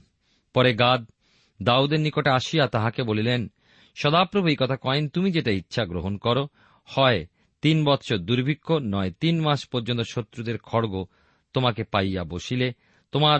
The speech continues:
বিপক্ষ লোকদের সম্মুখে সংহার, নয়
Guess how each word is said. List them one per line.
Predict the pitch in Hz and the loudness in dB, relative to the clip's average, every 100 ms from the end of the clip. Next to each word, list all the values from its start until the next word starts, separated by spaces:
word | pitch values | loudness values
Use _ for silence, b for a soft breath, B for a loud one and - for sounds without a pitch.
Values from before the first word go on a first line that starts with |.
| 127 | -2
বিপক্ষ | 120 147 165 156 _ _ - 95 90 - _ _ _ _ _ _ _ 113 | -6 -2 0 -2 _ _ -6 -4 -4 -10 _ _ _ _ _ _ _ 0
লোকদের | 143 147 135 151 | 2 2 0 0
সম্মুখে | - 147 156 147 107 92 - | 0 0 2 0 -2 -2 -6
সংহার, | - 120 113 110 151 _ _ _ _ _ _ _ _ - | -4 -2 0 0 -4 _ _ _ _ _ _ _ _ -2
নয় | 139 151 107 | 2 2 0